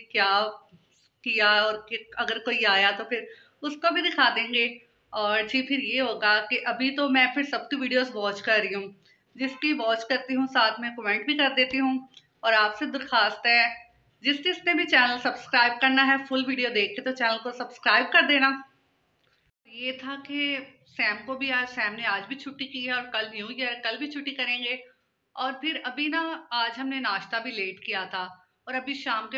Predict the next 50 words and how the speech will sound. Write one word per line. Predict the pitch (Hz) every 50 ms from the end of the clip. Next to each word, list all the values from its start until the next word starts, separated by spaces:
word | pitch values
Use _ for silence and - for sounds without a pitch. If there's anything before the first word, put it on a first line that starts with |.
| 262 -
पाँच | - 202 196 208 233 247 -
हो | 269 254
चुके | 262 - 226 - 233
हैं। | 233 233
अभी | 226 240 233
मैंने | 226 214 202 202 208 220
और | 226 226
सैम | 226 226 220 208 202 202
ने | 202 214
खाना | 208 - - 202 196 208
भी | 208 262 262
खाना | 254 254 254 226 220
है, | 220 220 226 220 - _ _ _ _ _ _ _ _ -
अभी | 233 220 208 240 240 240 240
फिर | 254 247 240 240 233 233 233 240 _ -
खाना | - 226 220 226 240
भी | 233 254 262
खाएंगे | 262 254 240 220 226 226 226 226 240 233
और | 240 233 233
शाम | 226 - 247 220 214 214 214
की | - 240 233
चाय | - - 220 202 220
भी | 220 254 262 262 262
टाइम | - 233 220 220 226 233 233
होने | 226 202 214 247
वाला | 269 254 226 214 214
है। | 220 226 220 - - _ _ _ _ _ -
और | - 269 269 269 269
काफ़ी | 311 311 320 320 403 392
दिनों | - 311 277 262 277 285
से | 285 311
ना | 302 320
हमारे | 311 302 277 254 226 226 214
जो | 233 254 240
रेगुलर | 220 196 196 185 220 233 233 233
व्यूअर्स | 202 208 196 202 226 240 233 240
हैं, | 240
उन्होंने | 240 233 233 233 233 240
मेरी | 240 240 233 240 233
चाय | - - 202 185 190 202
नहीं | 214 220 214
देखी, | 196 185 185 - - 196 190
तो | - - 233
हो | 220 214 214
सके | 214 220 214 220 226
आज | 214 202 202 196 196 - -
देखने | 202 202 196 202 214 214
को | 214 226 220
मिल | 208 202 202 226 -
जाए, | 254 240 240